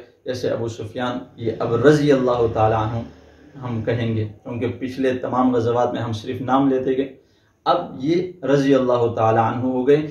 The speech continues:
इसलिए कि "अल इस्लाम यहदिमु मा काना क़ब्ला", अल्लाह के हबीब ने फरमाया कि इस्लाम अपने माकबल तमाम को ख़त्म कर देते, यानी जितने भी गुनाह वो सब के सब ख़त्म कर देता है। तो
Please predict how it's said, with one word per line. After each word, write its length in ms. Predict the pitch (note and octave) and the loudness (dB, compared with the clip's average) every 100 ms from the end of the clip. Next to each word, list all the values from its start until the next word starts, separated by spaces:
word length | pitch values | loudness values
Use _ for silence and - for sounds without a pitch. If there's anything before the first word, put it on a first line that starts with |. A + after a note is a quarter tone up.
| - - | -10 -8
इसलिए 460 | D#3 D#3+ E3 F3 F3 | -8 -2 2 2 4
कि 100 | E3 | 2
"अल 160 | C3+ | 2
इस्लाम 440 | D3 D3 C#3+ C#3 C3+ | 2 2 4 4 4
यहदिमु 340 | D3 C#3 C3 | 2 0 0
मा 120 | B2+ A#2 | 0 -2
काना 320 | A#2+ A2+ G#2+ | -2 -2 -2
क़ब्ला", 260 | A#2+ A2 G#2 | -2 0 -4
अल्लाह 300 | - A#2 A#2 | -4 -2 -2
के 100 | A#2 | -2
हबीब 260 | A2+ A2+ | -2 -2
ने 120 | A2 G#2+ | -2 -2
फरमाया 360 | A#2 A#2 C3+ D#3+ D#3 - - - | -2 2 2 0 -4 -16 -20 -4
कि 60 | - - | -2 0
इस्लाम 760 | D3+ - C3+ C#3+ F3 G3 F3+ - - - | -2 0 4 6 6 2 -4 -10 -14 -10
अपने 340 | D#3+ F#3 F3 D3+ | -10 -8 -4 -2
माकबल 720 | B2+ B2+ B2+ D#3 D#3+ F#3+ D3+ - | 0 -2 -2 0 6 6 4 -2
तमाम 360 | D3+ D3 D#3+ D#3 | -2 2 2 2
को 80 | C#3 | -2
ख़त्म 380 | D3 C#3+ C3 A2 | -2 0 -2 -2
कर 120 | G#2 | -2
देते, 220 | G#2+ G#2+ | -2 -2
यानी 220 | A#2 B2+ A#2 | -2 -2 -2
जितने 300 | B2 C3 A#2+ | -2 0 0
भी 120 | A2+ | 0
गुनाह 300 | A2 A2+ A2+ A2+ - _ _ _ | 0 2 0 -2 -10 _ _ _
वो 80 | - | -10
सब 320 | G#2 C#3+ B2+ | -4 -4 -4
के 80 | - | -8
सब 220 | A2+ G#2 A2+ | -6 -6 -4
ख़त्म 300 | A#2 A#2 G#2 | -4 -4 -2
कर 140 | G#2+ | 0
देता 280 | A2 G#2+ A#2 | 0 2 2
है। 120 | C3 | 2
तो 460 | - - _ - | 0 -8 _ -4